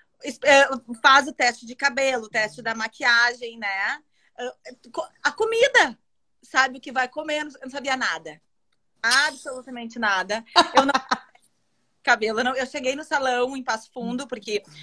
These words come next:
Palmeira, na época, não tinha muitos salões assim. Fazem treze anos isso. Me arrumei em Passo Fundo.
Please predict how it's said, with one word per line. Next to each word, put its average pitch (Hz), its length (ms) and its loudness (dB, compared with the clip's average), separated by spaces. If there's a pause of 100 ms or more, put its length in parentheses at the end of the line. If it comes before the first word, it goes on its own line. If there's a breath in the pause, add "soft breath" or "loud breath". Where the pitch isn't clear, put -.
(120 loud breath)
Palmeira, 247 440 4
na 254 160 0
época, 233 220 -8
não 277 160 -12
tinha 330 300 -8
muitos 294 240 -10
salões 233 440 -4
assim. 233 480 -8 (920)
Fazem 185 260 -6
treze 214 300 2
anos 214 260 2
isso. 190 300 -8
Me 233 80 -4
arrumei 220 240 -2
em 208 60 -10
Passo 214 280 -4
Fundo. 214 400 -8